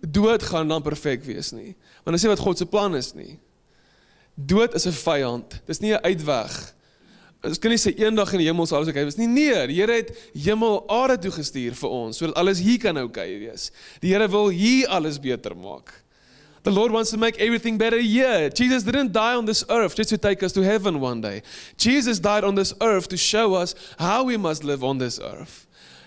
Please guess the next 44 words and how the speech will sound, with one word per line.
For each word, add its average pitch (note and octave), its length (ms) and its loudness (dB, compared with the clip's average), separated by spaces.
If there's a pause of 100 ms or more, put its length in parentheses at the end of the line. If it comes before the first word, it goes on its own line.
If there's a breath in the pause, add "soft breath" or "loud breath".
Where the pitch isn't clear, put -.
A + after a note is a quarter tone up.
He G#3 120 2
said, G#3+ 200 0
"You A3 100 4
will A#3+ 100 4
do A#3+ 120 2
the A#3+ 120 2
same B3+ 340 0
that A#3 100 2
I've D#3 300 0
done, A#2 300 -4
even A3+ 320 0
more A3+ 260 4
than A#3 140 0
what D3+ 160 0
I've B2 200 -2
done." G#2+ 480 -6
Amen? F#3+ 440 0 (320 loud breath)
So G3 100 0
Jesus C4 340 2
came A#3 280 0
to A3 180 -4
show A#3+ 320 2
us G3+ 160 0
the E3+ 100 0
life E3 680 -2
we F3+ 280 2
should G#3 260 0
live E3 280 2
on C#3+ 200 0
this C#3+ 260 0
earth. - 480 -8 (220 loud breath)
So - 120 0
I G#3+ 120 2
always A#3+ 340 4
say, E3+ 160 2
Jesus B3 480 0
came G3+ 440 0 (200 loud breath)
to G3+ 100 -4
be G3+ 280 2
like F3+ 340 2
us, D#3+ 260 0
to D#3 120 -2
save D#3+ 340 0
us. - 460 -4